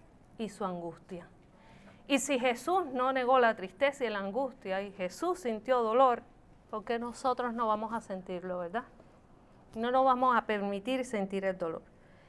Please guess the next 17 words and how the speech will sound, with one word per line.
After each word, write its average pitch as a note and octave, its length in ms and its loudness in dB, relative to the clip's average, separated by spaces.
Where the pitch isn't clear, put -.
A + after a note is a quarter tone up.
Otro D4+ 360 12
personaje C4 800 4
importante, A3+ 880 4
¿verdad? A3 440 2
Fue A3 140 0
David, A#3+ 380 4
bien C4+ 300 6
conocido C#4+ 680 4
por A#3+ 200 4
ser B3+ 200 2
un B3 160 4
hombre C4+ 300 6
conforme D4 840 4
al A3 240 8
corazón A3+ 560 6
de B3 100 4
Dios. F3+ 460 -2